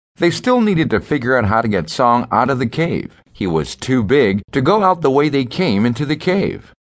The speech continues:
Song told them to climb on his back. Song had to bend his long body to make stairs for them to get up easily.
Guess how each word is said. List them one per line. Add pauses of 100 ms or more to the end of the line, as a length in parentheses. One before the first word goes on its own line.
(520)
Song
told
them
to
climb
on
his
back. (320)
Song
had
to
bend
his
long
body
to
make
stairs
for
them
to
get
up
easily.